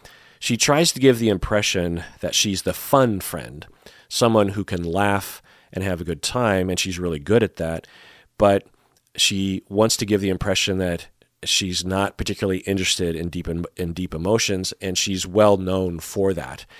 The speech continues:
in her friend group. And she's quite proud of the fact that she can have friends that don't suspect anything is wrong with her. She's very concerned about making sure that no one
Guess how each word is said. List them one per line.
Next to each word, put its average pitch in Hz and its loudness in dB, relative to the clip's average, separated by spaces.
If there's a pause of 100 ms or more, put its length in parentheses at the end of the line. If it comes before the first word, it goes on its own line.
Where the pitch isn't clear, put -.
(340)
in 90 -4
her 82 -4
friend 87 -4
group. 69 -8 (400)
And 92 -2
she's 92 -2
quite 92 -2 (240)
proud 117 6
of 90 0
the 90 -4
fact 87 -6
that 85 -4 (460)
she - -4
can 90 -2
have 147 2
friends 87 -2 (560)
that 92 -2 (520)
don't 110 2
suspect - 0 (120)
anything 92 -4
is 80 -4
wrong 87 -2
with 85 -4
her. 76 -12
She's 92 -4
very 104 4
concerned 90 -2
about 82 -2 (340)
making 95 -4
sure 87 -2
that 85 -4
no 92 -2
one 90 -2